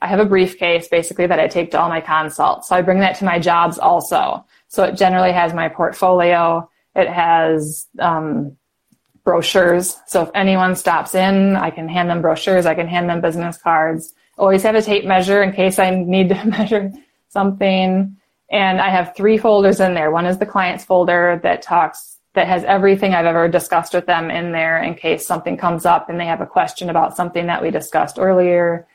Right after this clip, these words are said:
I have a folder that has all my reference photos 'cause I generally know what I'm gonna paint that day, but if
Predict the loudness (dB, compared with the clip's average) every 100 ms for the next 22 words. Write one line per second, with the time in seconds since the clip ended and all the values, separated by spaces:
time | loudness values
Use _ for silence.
0 | _ _ _ -6 -4 0 0 2 2 4
1 | 4 4 2 0 -2 0 2 0 -2 -8
2 | -14 -18 _ _ -2 0 2 2 0 -2
3 | -4 0 2 4 2 -2 -6 _ _ _
4 | _ 0 0 2 2 4 4 2 2 2
5 | 4 4 4 2 -2 -4 -2 -4 0 0
6 | 0 0 0 2 2 2 0